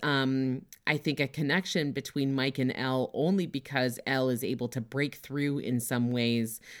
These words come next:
through her own abilities. Uh, I, I really think that this was showing us that Terry Ives was able to connect through abilities of her own. Maybe she isn't able to go to that sort of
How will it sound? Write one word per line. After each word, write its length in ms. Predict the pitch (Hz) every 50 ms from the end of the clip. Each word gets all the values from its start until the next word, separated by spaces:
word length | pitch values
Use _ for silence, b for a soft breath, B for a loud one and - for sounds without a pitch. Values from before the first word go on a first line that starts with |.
| B B _
through 220 | - - 151 135
her 200 | 127 131 - -
own 320 | - 135 147 156 160 165
abilities. 720 | 156 127 123 113 110 110 104 90 - - - - - - B B B B B B -
Uh, 340 | - 131 123 120 120 117 - - -
I, 300 | - 123 135 156 165 - - _
I 160 | 123 135 143 165
really 380 | 175 160 151 139 113 113 123
think 340 | 123 - - 120 113 110 -
that 200 | - 123 - -
this 220 | - 147 143 -
was 100 | - 135 123
showing 380 | - - 135 117 117 113 113
us 140 | 110 113 113
that 180 | - - 123 -
Terry 340 | - 131 135 123 120 120 123
Ives 300 | 127 131 135 131 120 -
was 160 | 127 120 113
able 220 | 127 117 113 - 113
to 120 | - - - -
connect 460 | - 131 120 120 113 113 117 - - -
through 240 | - - 135 120
abilities 480 | 113 110 127 120 117 117 110 110 110 -
of 100 | 113 113
her 140 | 113 104 - -
own. 380 | 127 135 131 117 - - - B B B B B
Maybe 200 | - 190 202 202
she 220 | 202 - - 185 143
isn't 240 | 156 143 147 139 143
able 220 | 139 131 127 127
to 100 | 117 135
go 380 | 123 123 - 147 143 143 147 151
to 140 | - - 139
that 180 | 123 117 - -
sort 180 | - 139 123
of 80 | 120 98